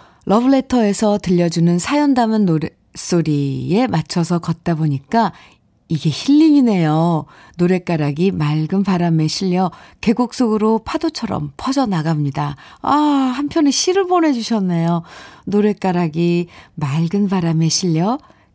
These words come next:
계곡 속으로 파도처럼 퍼져나갑니다.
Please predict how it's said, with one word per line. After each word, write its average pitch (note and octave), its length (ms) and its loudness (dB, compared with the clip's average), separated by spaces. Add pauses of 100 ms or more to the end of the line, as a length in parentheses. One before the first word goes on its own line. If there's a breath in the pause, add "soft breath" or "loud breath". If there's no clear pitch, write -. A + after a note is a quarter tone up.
계곡 F3+ 400 -4
속으로 D3+ 400 -6
파도처럼 C4 1160 -2
퍼져나갑니다. D#3 1000 -4